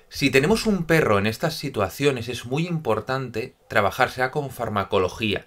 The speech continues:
sea con, eh, ejercicios de baja activación, sea con X habilidades, sea sacándole del contexto. A veces es necesario s-, coger al perro, sacarlo del contexto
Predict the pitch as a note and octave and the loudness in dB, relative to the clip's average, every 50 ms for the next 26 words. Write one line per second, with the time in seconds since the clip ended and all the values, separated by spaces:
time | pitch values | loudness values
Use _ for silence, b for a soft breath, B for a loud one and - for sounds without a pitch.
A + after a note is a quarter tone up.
0 | b b b b b - - - - A#2 B2 C3 C#3 C3 - - A#2+ B2+ C#3 D3+ | b b b b b -14 -12 -8 -4 0 0 0 0 0 -2 -4 -4 -4 -4 -4
1 | D#3 D#3 - A2+ A2 G#2+ G#2 G#2 G2+ F#2+ - - _ G#2+ G#2 - A2 G2 G2 - | -6 -6 -6 -4 -4 -2 0 0 0 0 -2 -6 _ -10 -4 -2 -4 -4 -4 -6
2 | B2+ B2+ B2 - D3+ D3 - A2 G#2 G#2+ - B2+ A#2+ - - G#2+ F#2 - - - | -10 -10 -6 -6 -6 -4 0 0 0 0 0 -4 -6 -2 0 0 0 0 -2 -2
3 | A2 G#2 F#2 - - A2+ A#2 A#2+ - B2+ B2 B2 B2 A#2+ - _ _ _ _ A#2+ | -2 -2 -2 -2 -2 -2 -2 -2 -2 -6 -6 -6 -8 -12 -16 _ _ _ _ -8
4 | A#2 A#2 C#3+ C3 C#3+ C3 A#2 G#2+ G#2 A#2 A#2 A2+ - - C#3+ D3 - - - - | -6 -6 -6 -6 -4 -2 0 2 4 4 4 2 0 -2 -4 -2 -2 -4 0 2
5 | B2+ A2 - - D3+ E3 F#3 F#3+ F3 E3 C3+ A#2 A2 G#2 G2+ G2 F#2 - - G2 | 2 2 4 2 2 2 2 2 0 0 2 2 2 2 2 0 0 -2 -4 -4
6 | F#2 F2+ E2+ - C3+ D3 - - - - F2+ F2+ B B B B B - G#2+ A2+ | -4 -4 -2 0 0 0 0 -6 -10 -10 -10 -10 B B B B B -2 0 0
7 | C3+ - E3+ B2+ C#3 C3 - - - - B2+ B2+ B2 A#2 A#2 A#2 A2 - - D#3 | 0 0 -2 -6 -8 -10 -12 -14 -14 -10 -6 -4 -4 -2 -2 -4 -4 0 0 0
8 | E3 E3 F3+ A3+ B3 B B B B B B - - - - - A2 - D#3+ E3+ | 0 0 -2 -4 -8 B B B B B B -16 -16 -10 -6 -6 -2 0 2 4
9 | F#3+ G3 F#3+ - F3 E3 D#3+ D#3+ D#3+ D#3 - - A2 G2+ - D3 F3+ G3+ G#3 G#3 | 4 4 4 2 2 2 2 0 -2 -4 -2 -2 -2 0 0 0 2 2 4 4
10 | G3+ G3 F#3+ F#3+ F3 E3 D#3 - C3 B2 - - - - C#3+ C#3+ | 2 2 2 0 -2 0 2 2 2 2 0 -4 -4 -4 -4 -4